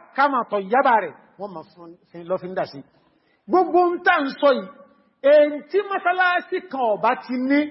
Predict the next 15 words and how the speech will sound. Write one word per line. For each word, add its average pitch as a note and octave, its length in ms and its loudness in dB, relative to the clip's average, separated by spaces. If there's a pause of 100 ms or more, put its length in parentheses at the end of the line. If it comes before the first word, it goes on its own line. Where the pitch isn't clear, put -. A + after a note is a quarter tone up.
(320)
ìlà D4+ 380 0 (180)
ní A3 160 -8
í D4 120 -4
ṣe C#4 160 0
bẹ́ẹ̀ D#4+ 240 2
pẹ̀lú A3+ 240 -6 (100)
rẹ̀ A3+ 140 2
o. A3 100 4 (800)
Eléyìí A3+ 320 2
kò F3 140 -10
nínú F3 320 -8
ma-, G3+ 260 -8
kò - 140 -20
nínú F3+ 300 -8
Kaaba. D#3 280 -2